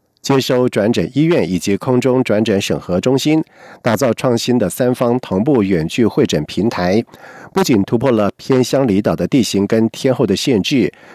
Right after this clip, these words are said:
更以台湾澳人的健保资料库以及资通讯技术，打造出全球首建的全国性零时差、零距离的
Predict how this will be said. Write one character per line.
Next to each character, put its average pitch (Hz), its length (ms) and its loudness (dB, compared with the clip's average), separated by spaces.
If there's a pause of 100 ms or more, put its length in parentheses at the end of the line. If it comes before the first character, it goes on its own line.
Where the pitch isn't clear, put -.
(120)
更 196 200 2
以 95 260 0
台 107 160 -2
湾 117 220 2
澳 156 160 0
人 95 180 0
的 104 80 2
健 110 220 0
保 78 180 -2
资 - 160 -4
料 135 160 2
库 101 320 0 (240)
以 123 100 0
及 113 160 0
资 143 140 0
通 135 180 0
讯 120 180 0
技 101 200 0
术， 98 320 0 (220)
打 113 120 0
造 120 160 0
出 123 220 0
全 113 240 0
球 110 220 0
首 85 260 -2
建 113 160 0
的 92 80 2
全 113 220 0
国 98 160 0
性 107 280 0 (260)
零 117 180 2
时 107 200 -2
差、 120 220 -2
零 104 280 0
距 - 180 0
离 98 120 2
的 85 300 0